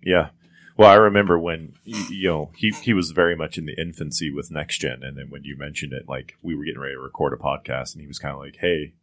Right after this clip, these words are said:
this kinda came on my plate. What do you think?" And I was like, "You be a fool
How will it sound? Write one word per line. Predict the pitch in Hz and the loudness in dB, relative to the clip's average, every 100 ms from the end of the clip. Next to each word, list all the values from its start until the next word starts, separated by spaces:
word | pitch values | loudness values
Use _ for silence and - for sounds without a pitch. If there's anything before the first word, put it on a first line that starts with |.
| _ _ _ - | _ _ _ -12
this | 82 | -6
kinda | 95 80 | -6 -6
came | - 80 | -6 -8
on | 76 | -8
my | 73 | -12
plate. | 71 85 76 | -6 -6 -4
What | 76 | -6
do | 71 | -8
you | |
think?" | - 80 76 | -8 -10 -12
And | 65 | -18
I | |
was | 65 | -18
like, | 67 62 | -20 -18
"You | 71 | -20
be | 69 71 | -12 -10
a | |
fool | 65 - 80 73 | -10 -10 -10 -10